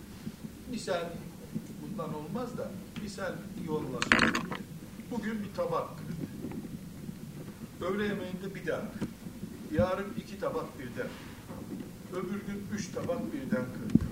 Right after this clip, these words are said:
Yani buna kızmamak Melek olmayı gerektiriyor. Bir nebze kızar o tabaklara para veren ki o da erkektir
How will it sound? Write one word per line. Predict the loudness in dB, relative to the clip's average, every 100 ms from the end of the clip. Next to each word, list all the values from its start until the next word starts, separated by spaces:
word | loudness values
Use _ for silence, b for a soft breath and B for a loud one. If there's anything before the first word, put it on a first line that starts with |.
| 2 2 2 -2 -6 -8 -8 -8 -6 -4
Yani | 0 2 4
buna | 10 10 8
kızmamak | -4 -4 -4 -2 -4 -4 -2 -2 -4 -6 -6 -4 -2
Melek | 0 2 0
olmayı | 0 0 0 0
gerektiriyor. | -2 -2 -4 -6 -6 -4 -4 -4 -6 -6 -6 -6 -4 -2 -2 -4 -4 2
Bir | 2
nebze | 4 0 0 -2
kızar | -2 2 2 2 -4
o | 0
tabaklara | 2 2 2 2 0 4
para | 4 4 2
veren | 0 0 0 0 -2 -4 -4 -2
ki | 0
o | 2
da | 2
erkektir | 0 0 -4 -4